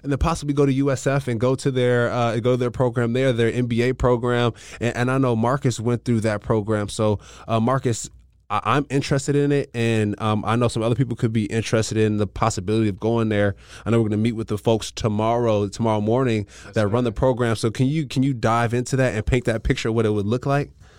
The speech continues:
Speaker 2: Yeah, so the Vinik Sport and Entertainment Management Program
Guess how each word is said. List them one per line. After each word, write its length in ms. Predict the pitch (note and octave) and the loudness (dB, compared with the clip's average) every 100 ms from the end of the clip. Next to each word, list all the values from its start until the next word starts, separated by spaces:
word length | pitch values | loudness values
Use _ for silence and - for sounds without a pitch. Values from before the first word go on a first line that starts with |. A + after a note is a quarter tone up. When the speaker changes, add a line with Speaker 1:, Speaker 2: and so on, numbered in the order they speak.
| - | -18
Speaker 2:
Yeah, 220 | - F3+ A2 | -2 2 2
so 300 | - A#2 A#2 | 2 2 2
the 320 | A2+ A2 G#2 | 2 2 0
Vinik 280 | G#2 C3 A#2+ | 0 -2 -2
Sport 240 | - A#2 | -4 -2
and 80 | A2+ | 0
Entertainment 480 | A2 A2 G#2+ G2 - | -2 -2 -4 -6 -4
Management 460 | G#2 G2+ G2 G2 | -4 -2 -4 -8
Program 580 | F#2+ G2+ G2+ G2+ G2+ G2 | -4 -4 -2 -2 -2 -4